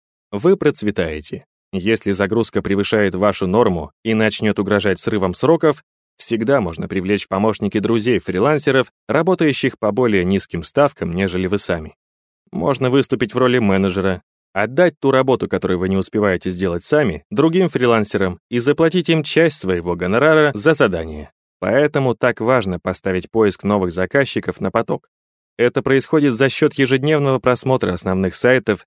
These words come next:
где концентрируются вакансии для фрилансеров. Сайтов вакансий, бирж удаленной работы,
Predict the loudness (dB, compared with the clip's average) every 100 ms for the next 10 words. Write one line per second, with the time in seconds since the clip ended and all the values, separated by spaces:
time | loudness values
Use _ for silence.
0 | -12 -4 0 0 0 0 0 2 2 2
1 | 0 0 0 2 0 0 -2 -2 -2 0
2 | 0 -2 -6 -14 -14 _ _ _ _ -6
3 | 0 2 2 -2 -2 -2 0 -2 -4 -6
4 | -8 _ -16 -2 0 0 0 2 2 4
5 | 2 2 2 4 4 2 -2